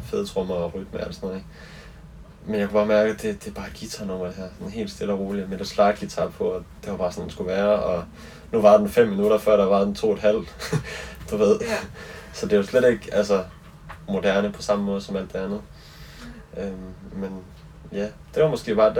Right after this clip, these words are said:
Speaker 1: jeg havde lige brug for at lave en sang, hvor man også bare kunne høre, hvad jeg egentlig synes er nice. Jeg kan også godt lide de andre sange. Det er ikke det.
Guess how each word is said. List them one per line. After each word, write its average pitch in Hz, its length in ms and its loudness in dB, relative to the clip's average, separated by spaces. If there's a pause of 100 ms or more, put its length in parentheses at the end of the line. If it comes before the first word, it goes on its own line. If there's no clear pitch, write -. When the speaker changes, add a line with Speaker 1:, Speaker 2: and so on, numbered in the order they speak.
Speaker 1:
jeg 120 100 0
havde 123 80 -2
lige - 140 -6
brug 107 180 -4
for 95 220 0
at 87 220 -2 (260)
lave 98 160 2
en 92 80 -8
sang, 87 260 0 (200)
hvor 92 120 -4
man 87 220 -4 (140)
også - 200 -8
bare 90 180 2
kunne 90 140 -8
høre, 90 280 -4 (680)
hvad 87 80 -2
jeg 85 100 0
egentlig 82 220 -6
synes - 380 -10
er - 200 -10
nice. - 200 -14 (760)
Jeg 101 140 0
kan 123 80 2
også 113 120 2
godt 123 120 8
lide 135 100 2
de 104 100 8
andre 101 140 4
sange. 95 240 -2 (120)
Det - 20 4
er - 60 6
ikke 220 200 2
det. - 840 6